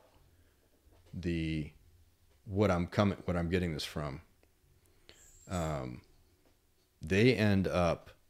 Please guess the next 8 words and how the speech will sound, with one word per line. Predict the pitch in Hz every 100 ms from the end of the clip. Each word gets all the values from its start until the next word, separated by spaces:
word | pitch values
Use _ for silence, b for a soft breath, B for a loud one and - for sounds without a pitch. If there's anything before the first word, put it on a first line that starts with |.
| -
in | 85
twenty | - 101 101
seventeen | - 104 95 80 - 90 78
celebrate | - 95 92 85 90 85
their | 67 -
twenty-five | - - 107 110 110 104 - - 104 92
thousandth | - - 92 85 90 85 87 80 -
barrel. | 76 64 50 -